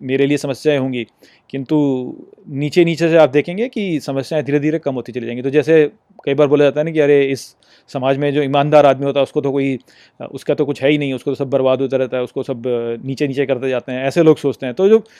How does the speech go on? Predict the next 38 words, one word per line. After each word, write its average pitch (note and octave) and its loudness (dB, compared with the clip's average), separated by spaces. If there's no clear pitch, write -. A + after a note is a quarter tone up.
इस D#3 -4
प्रकार G#3 6
से A#3 2
सोचते A3+ 0
हैं, A#3+ 2
वो A#3+ 2
लोग A#3+ 4
वास्तव A3 4
में A3+ 0
श्री A3 -4
कृष्ण G#3 -6
पर A3 4
विश्वास G#3 2
नहीं G3+ -4
कर F3 0
रहे। - -8
यदि E3 2
व्यक्ति F#3+ 0
श्री D#3+ -2
कृष्ण F3 -8
पर F3 -6
विश्वास C3+ -2
करेगा B2 -4
और C3 -2
ऐसे C3+ -2
ईमानदारी D#3+ 6
से F3+ 4
कार्य D3 6
करेगा, B2+ -2
तो F#3+ 2
आप A3 6
देखिएगा, F3 4
लंबे F#3 4
अंतराल F3+ 6
में F3+ 0
आप E3+ 2
देखिएगा D3+ -2
कि A3+ -2